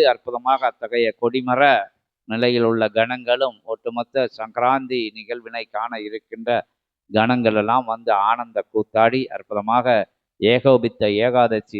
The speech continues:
திருநாள் விழாவினை கண்டு, வருகின்ற சங்கராந்தி நிகழ்வினையும் காண ஆவலுடன் காத்திருக்கின்ற அற்புதமான நிலையிலே,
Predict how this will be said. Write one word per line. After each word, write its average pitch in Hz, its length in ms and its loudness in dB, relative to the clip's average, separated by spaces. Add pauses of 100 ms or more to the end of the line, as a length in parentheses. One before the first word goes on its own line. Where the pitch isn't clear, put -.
(120)
திருநாள் 110 460 -2 (840)
விழாவினை 113 560 2
கண்டு, 131 380 0 (240)
வருகின்ற 117 680 0
சங்கராந்தி 120 760 0
நிகழ்வினையும் 117 800 -8
காண 120 280 0 (600)
ஆவலுடன் 117 640 2
காத்திருக்கின்ற 104 800 -4
அற்புதமான 107 600 -4 (1000)
நிலையிலே, 117 520 2